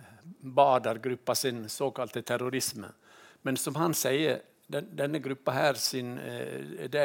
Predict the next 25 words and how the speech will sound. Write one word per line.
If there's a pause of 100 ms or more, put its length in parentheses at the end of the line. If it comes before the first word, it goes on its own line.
de,
eh, (800)
en
kan
godt
si
at
de
bidrog
med
en
skjerv,
sier
han, (640)
til, (100)
til,
eh,
den
statlige
undertrykkinga
og
overvåkinga
i
Tyskland. (720)
Men